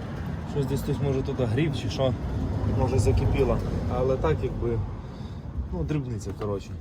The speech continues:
Це просто такий натяжний ролик, типу, включення. Е, ремішки, що у нас тут? Понятно, що деякі ремні треба буде міняти, їх там зразу всі зараз не подивишся. Але в Ковелі за дополнительну плату можемо зробити зразу Т О, поміняти ремні,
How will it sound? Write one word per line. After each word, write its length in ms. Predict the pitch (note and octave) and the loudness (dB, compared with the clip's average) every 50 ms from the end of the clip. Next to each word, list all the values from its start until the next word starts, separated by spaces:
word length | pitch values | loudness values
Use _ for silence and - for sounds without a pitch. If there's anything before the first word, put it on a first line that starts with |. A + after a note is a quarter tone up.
| - | -10
Це 240 | - - - - - | -8 -10 -10 -8 -6
просто 300 | - B2 A#2 - - A2+ | -4 -4 -4 -6 -8 -10
такий 220 | - G#2+ - A#2+ | -10 -10 -8 -8
натяжний 420 | A2 A2 G2+ - A#2 G#2 A2+ B2 A#2 | -8 -8 -6 -6 -6 -4 -4 -4 -4
ролик, 280 | G#2+ A2+ G#2 G2 F#2+ - | -2 -2 -4 -4 -6 -6
типу, 200 | - G2 - G2+ | -10 -10 -10 -12
включення. 600 | F#2+ - - A2 F#2+ - A2+ G#2+ G2 G2 G2 F#2+ F2 - - - - - - - - - - - - - - - A2+ | -10 -8 -8 -8 -6 -6 -6 -4 -4 -2 -2 -4 -6 -8 -12 -18 -18 -18 -18 -18 -18 -18 -18 -18 -18 -18 -14 -8 -4
Е, 400 | A#2 B2 A#2+ A#2+ B2 A#2+ A#2+ A#2 | -2 0 0 0 2 0 0 0
ремішки, 420 | B2 C3 C3+ B2+ - - E3 D#3+ | 2 0 0 0 0 0 0 0
що 160 | D3 - C#3+ | 2 2 2
у 80 | C3 A#2+ | 0 0
нас 160 | A#2+ G#2+ - | 0 -4 -4
тут? 240 | - A#2+ A2 - - - - - - - - - - | -4 -6 -6 -6 -8 -14 -20 -20 -20 -20 -20 -2 0
Понятно, 300 | D3 D#3+ E3+ D3+ - - | 4 4 4 4 2 -2
що 140 | G#2 - A2 | -6 -2 2
деякі 280 | B2+ D3 D3+ D3+ D#3+ | 4 4 4 4 4
ремні 260 | D3 D3 C#3 C#3+ C#3+ | 4 4 4 4 2
треба 220 | C#3 C#3 C#3 B2 B2+ | 2 2 2 2 2
буде 200 | A#2 A#2 B2 B2 | 0 0 0 0
міняти, 420 | B2+ C3 D3 F3 F3+ E3 - C3+ | 0 2 2 2 2 2 2 0
їх 160 | A#2+ A#2+ A2+ | 0 0 -2
там 260 | - - A#2 A2+ G#2+ G2+ | -4 -6 -6 -4 -4 -2
зразу 300 | G2 A#2+ B2+ A#2 G#2+ A2+ | 2 2 2 2 2 0
всі 240 | - - - C3 | -2 0 0 2
зараз 240 | A2+ A2+ G#2 G2+ G#2+ | 2 2 0 0 0
не 80 | A2 G2+ | -2 -2
подивишся. 600 | - C3 C#3 E3+ E3+ D3 C3 - - A#2+ A2 G2+ - - - - - - - - - | 0 2 4 6 6 4 2 0 -2 -4 -4 -4 -8 -14 -20 -20 -20 -20 -20 -14 -6
Але 500 | - B2+ C3+ D3 D#3 D#3 D#3 D3+ D3+ D3 C#3+ C#3+ C#3+ C#3 C3+ B2+ A#2+ - - - | -4 -2 0 2 2 2 2 2 2 2 0 0 0 0 -2 -4 -8 -12 -18 -20
в 20 | - | -4
Ковелі 480 | - D3 D3+ C#3 C3 A#2+ A2+ A2 G#2+ G2+ | 0 2 4 4 2 2 0 0 0 -2
за 140 | F#2 G#2 A2 | -2 -2 -2
дополнительну 580 | A2 G#2+ G#2 A#2+ A#2+ B2 A#2 G#2 G#2+ G#2 G2+ | -2 -2 -2 -4 -4 -4 -8 -8 -8 -8 -8
плату 300 | G2 - A2+ G#2+ G2 G2+ | -6 -4 -4 -4 -4 -4
можемо 320 | F#2+ F#2+ G2 F2+ G2+ G2+ F#2+ | -6 -6 -6 -6 -8 -8 -6
зробити 380 | G2 G#2 G2 G#2 F#2+ F#2 G2+ | -6 -4 -4 -4 -4 -4 -4
зразу 280 | F#2 G2+ G2 F2+ G2+ G2 | -4 -4 -4 -4 -4 -4
Т 100 | F#2 B2 | -2 0
О, 140 | B2+ C3 B2 | 0 0 -2
поміняти 480 | - G#2 G2+ G2+ G2+ G2+ F#2 - G2 | -2 -6 -6 -4 -4 -6 -6 -6 -6
ремні, 300 | F#2 F#2+ G2+ G#2 G#2+ G#2+ | -6 -6 -6 -6 -6 -8